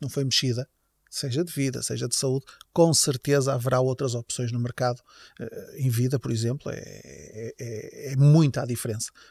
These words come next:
as poupanças, e sempre tentar perceber as pessoas e fazer, e fazê-las ver também, ajudá-las também a ter um, a fazer um bocadinho de previdência. Porque às vezes nós conseguimos poupanças de cinquenta, sessenta por cento quando mudamos um seguro de vida a crédito,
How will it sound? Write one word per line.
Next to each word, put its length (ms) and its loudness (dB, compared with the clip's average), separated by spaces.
as 160 -4
poupanças, 600 -2
e 80 -2
sempre 360 0
tentar 380 2
perceber 420 4
as 80 -4
pessoas 560 -2
e 60 -8
fazer, 400 -2
e 60 -6
fazê-las 440 0
ver 180 0
também, 360 0
ajudá-las 540 0
também 160 -2
a 40 -2
ter 120 -2
um, 160 0
a 60 -8
fazer 180 0
um 40 4
bocadinho 260 0
de 40 -4
previdência. 720 0
Porque 200 -2
às 100 2
vezes 260 0
nós 180 -2
conseguimos 720 -2
poupanças 500 0
de 60 2
cinquenta, 500 0
sessenta 340 0
por 140 -10
cento 360 -2
quando 200 -2
mudamos 440 0
um 40 -2
seguro 340 -2
de 80 -6
vida 200 -2
a 40 -2
crédito, 460 -2